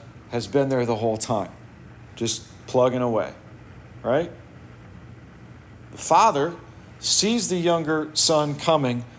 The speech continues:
from a long ways off and runs to meet him, embraces him, and the younger brother,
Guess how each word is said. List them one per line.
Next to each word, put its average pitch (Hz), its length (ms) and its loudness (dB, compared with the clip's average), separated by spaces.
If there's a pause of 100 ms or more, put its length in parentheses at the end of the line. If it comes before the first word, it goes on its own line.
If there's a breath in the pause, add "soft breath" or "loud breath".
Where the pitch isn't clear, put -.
(160 loud breath)
from 123 200 0
a 120 40 0
long 143 360 4
ways 135 280 2
off - 480 -4 (440)
and 104 240 -6
runs 123 640 -2 (1600)
to - 100 -2
meet 170 220 0
him, 113 140 -10 (1300)
embraces 143 600 2
him, 165 280 -2 (840)
and 113 140 -4
the 117 60 -2
younger 143 280 2
brother, 143 540 2